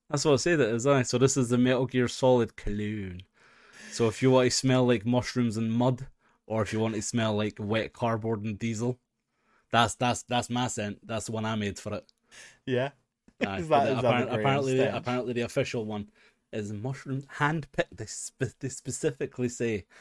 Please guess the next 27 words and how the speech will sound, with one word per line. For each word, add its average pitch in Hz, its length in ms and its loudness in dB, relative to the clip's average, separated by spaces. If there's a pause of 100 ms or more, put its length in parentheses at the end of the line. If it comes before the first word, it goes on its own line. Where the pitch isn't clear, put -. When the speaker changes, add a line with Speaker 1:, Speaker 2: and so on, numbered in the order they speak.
(320)
Speaker 1:
handpicked - 800 -10 (960)
Speaker 2:
Handpicked 104 180 -8
Speaker 1:
mushrooms. 101 440 -8 (160)
Speaker 2:
and 98 360 -10 (140)
Speaker 1:
Handpicked 110 160 -10
Speaker 2:
forest 101 400 -6
Speaker 1:
mushrooms 113 380 -6
Speaker 2:
soil. 101 120 -6 (200)
Speaker 1:
and 87 100 -8
forest 107 400 -8
soil. 98 480 -6 (400)
So - 160 -10
if 104 160 -10
you 135 80 -2
want 139 160 0
to 110 60 -6
smell 110 400 -8
like 98 180 -12
a 101 60 -8
dirty 98 500 -10 (160)
hobo, 95 320 -6 (1000)
get 92 140 -8
the 92 60 -12
Metal 95 180 -10
Gear 90 140 -16
Solid 87 240 -14
cologne. 95 240 -18